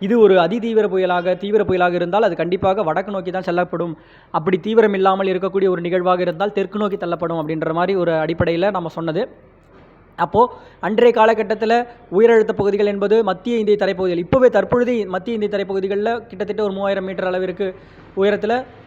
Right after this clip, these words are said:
மத்திய இந்திய தரைப்பகுதிகளில் நிலவக்கூடிய ஒரு உயரழுத்த காற்று தான் இருக்கிறது. இது படிப்படியாக இந்த நிகழ்வு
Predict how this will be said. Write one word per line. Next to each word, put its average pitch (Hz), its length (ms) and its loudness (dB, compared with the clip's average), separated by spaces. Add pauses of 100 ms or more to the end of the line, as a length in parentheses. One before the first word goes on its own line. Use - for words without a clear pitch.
(300)
மத்திய 202 260 0
இந்திய 208 120 -2
தரைப்பகுதிகளில் 190 540 -2
நிலவக்கூடிய 202 500 -2
ஒரு 180 140 0
உயரழுத்த 180 380 0
காற்று 180 260 -4
தான் 185 200 -2
இருக்கிறது. 175 360 -2 (360)
இது 233 260 -2 (180)
படிப்படியாக 208 580 0 (360)
இந்த 220 180 -2
நிகழ்வு 240 360 -2